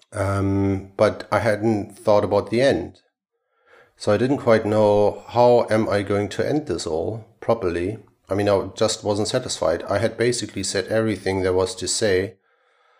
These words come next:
And suddenly I was sitting there and thinking to myself, "Well, I probably could leave it at that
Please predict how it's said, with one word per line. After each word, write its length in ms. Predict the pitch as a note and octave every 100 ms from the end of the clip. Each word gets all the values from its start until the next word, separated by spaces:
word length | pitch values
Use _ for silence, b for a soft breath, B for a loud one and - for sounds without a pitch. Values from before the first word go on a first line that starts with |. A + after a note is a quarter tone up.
| b b b
And 580 | G#2+ G#2+ G#2 G2+ G2+ G2
suddenly 300 | A#2 A2+ A2+
I 60 |
was 180 | G#2 G2+
sitting 240 | - A#2+ G#2+
there 240 | G2 G2+
and 160 | G2 G2
thinking 420 | A2 G#2+ G#2+ G#2
to 100 | A2
myself, 580 | G#2 G2 G#2 G#2 G2+ A2+
"Well, 420 | A#2+ A#2 A2+ - _ _ _ -
I 80 | A#2
probably 320 | - F3+ D3
could 240 | C3 A2+
leave 260 | G#2+ G#2+ G#2
it 80 | G2+
at 180 | F#2
that 460 | F#2 F2+ E2 F#2+